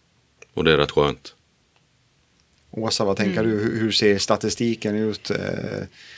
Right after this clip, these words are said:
Speaker 3: Ja.
Speaker 2: efter en sån här ettårsbehandling?
Speaker 3: <clears throat> Nej, men har man varit nykter i ett år så ser statistiken ganska bra ut. Eh,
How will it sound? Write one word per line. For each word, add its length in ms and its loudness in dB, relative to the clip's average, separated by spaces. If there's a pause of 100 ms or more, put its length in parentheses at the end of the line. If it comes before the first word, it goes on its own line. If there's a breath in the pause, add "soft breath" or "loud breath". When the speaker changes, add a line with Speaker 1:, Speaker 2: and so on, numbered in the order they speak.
(300 loud breath)
Speaker 3:
Ja. 460 2
Speaker 2:
efter 200 0
en 80 0
sån 120 -2
här 320 0
ettårsbehandling? 840 -2 (240)
Speaker 3:
<clears throat> 160 -14 (840 loud breath)
Nej, 120 2
men 140 6
har 120 6
man 300 6
varit 160 4
nykter 320 0
i 100 4
ett 240 0
år 100 -2
så 160 -6
ser 160 -2
statistiken 680 -6
ganska 280 -2
bra 340 2
ut. 280 -6
Eh, 100 -4